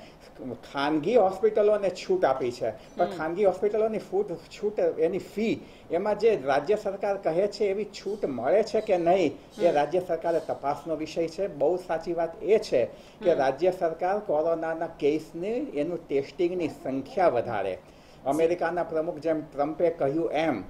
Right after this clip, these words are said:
Speaker 1: કે જો ભારતમાં કોરોનાના કેસનું ટેસ્ટિંગ વધારવામાં આવે તો
Speaker 2: હા.
Speaker 1: ભારતમાં દર્દીઓની સંખ્યા અમેરિકા કરતાં વધી શકે
Speaker 2: વધી
Speaker 1: એમ
Speaker 2: શકે
Speaker 1: છે.
Speaker 2: છે.
Speaker 1: કોઈ ચર્ચામાં આપણે ન પડીએ, એ એમને જે કહેવું હોય તે કહે, જે માનવું હોય તે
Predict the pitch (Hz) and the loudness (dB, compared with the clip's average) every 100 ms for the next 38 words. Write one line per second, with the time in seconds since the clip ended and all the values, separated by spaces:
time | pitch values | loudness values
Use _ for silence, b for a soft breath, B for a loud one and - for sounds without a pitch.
0 | B B B - 165 151 147 185 190 139 | B B B -2 2 2 6 4 4 2
1 | 151 175 175 180 175 156 175 175 175 175 | 2 2 0 -4 -2 0 2 0 -2 -2
2 | 170 160 156 - 175 165 151 151 190 160 | -2 0 -2 -2 -6 -2 -2 -2 -4 -2
3 | 131 131 143 156 160 160 - 113 143 170 | -2 -2 -2 -2 -2 -2 -4 -2 0 2
4 | 180 185 175 185 139 156 156 160 180 135 | 2 0 -2 -2 0 -2 -4 -6 -4 2
5 | 135 139 156 151 151 143 143 139 170 156 | 2 2 0 0 0 -4 -6 -4 -2 -2
6 | 139 147 151 151 143 143 - 147 110 107 | -2 -2 -4 -4 -4 -4 -4 -4 -4 -6
7 | 135 123 160 180 127 123 - 156 185 - | -8 -6 -4 0 0 0 -2 -2 -2 -10
8 | - 170 170 131 127 143 139 127 143 127 | -2 0 2 -2 -2 -4 -2 -4 -4 -4
9 | 127 131 135 147 156 143 135 139 127 131 | -4 -4 -4 0 2 2 0 -2 -2 -4
10 | - 113 120 160 160 - 135 120 123 131 | -4 -4 2 4 4 2 -2 0 -4 -2
11 | 131 104 98 120 170 175 165 | -4 -4 -6 -6 -2 -2 -2